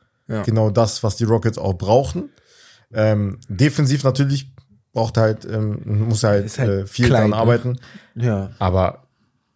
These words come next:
Speaker 2: da wird er auf jeden Fall genug, äh, Hilfe bekommen, links und rechts von ihm. Deswegen,
Speaker 1: Ja.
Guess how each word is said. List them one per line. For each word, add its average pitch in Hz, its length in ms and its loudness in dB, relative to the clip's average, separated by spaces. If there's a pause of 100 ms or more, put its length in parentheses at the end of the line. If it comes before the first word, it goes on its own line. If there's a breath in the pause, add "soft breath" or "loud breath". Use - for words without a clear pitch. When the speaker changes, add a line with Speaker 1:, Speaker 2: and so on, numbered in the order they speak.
(140)
Speaker 2:
da 90 200 2 (220)
wird 87 160 -6
er 98 60 -2
auf 92 100 -10
jeden 101 120 -2
Fall 92 180 0
genug, 98 240 -2 (180)
äh, 95 180 -2
Hilfe 117 300 2
bekommen, 113 600 0 (360)
links 104 280 -2
und 107 100 -4
rechts 101 240 -2
von 104 160 0
ihm. 104 300 0 (280)
Deswegen, 95 360 -4
Speaker 1:
Ja. 104 120 -8